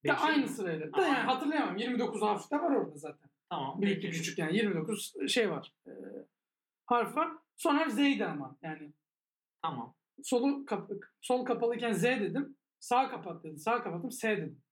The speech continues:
Speaker 2: <laughs> Doktor böyle bir tepki verdi. Bak aynen tepkisini söyleyeyim sana.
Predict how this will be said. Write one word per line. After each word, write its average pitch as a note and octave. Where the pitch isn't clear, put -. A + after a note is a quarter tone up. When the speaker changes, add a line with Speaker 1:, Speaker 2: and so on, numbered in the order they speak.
Speaker 2:
<laughs> -
Doktor A3+
böyle C#4+
bir -
tepki F#3+
verdi. D#3+
Bak F3
aynen A3
tepkisini G3
söyleyeyim D#3+
sana. E3